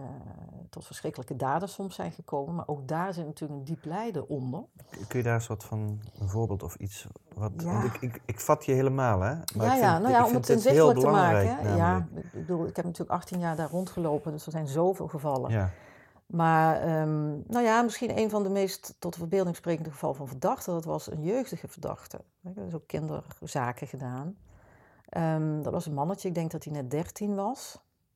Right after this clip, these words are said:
Speaker 1: En, ehm, die had een heel vervelend feit gepleegd. Die had iemand, eh, op school, eh, verwond met een, met een brandende aansteker.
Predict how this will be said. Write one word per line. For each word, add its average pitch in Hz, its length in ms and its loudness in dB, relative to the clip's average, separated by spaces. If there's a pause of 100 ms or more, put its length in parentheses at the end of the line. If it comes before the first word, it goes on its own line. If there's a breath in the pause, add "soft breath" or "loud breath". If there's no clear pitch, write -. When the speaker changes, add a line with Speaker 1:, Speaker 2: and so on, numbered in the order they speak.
(800)
Speaker 1:
En, 160 480 0
ehm, 147 380 -4 (360)
die 160 100 -4
had 170 100 0
een 165 60 -2
heel 196 140 2
vervelend 170 360 -2
feit 208 240 -2
gepleegd. 151 380 -4
Die 180 80 -4
had 165 160 -4
iemand, 160 420 -4
eh, 151 80 -2 (720 soft breath)
op 170 140 -10
school, 185 560 4
eh, 139 440 -2
verwond 175 500 -2
met 160 240 -4
een, 151 180 -6
met 151 140 -6
een 156 100 -6
brandende 147 440 -4
aansteker. - 580 -8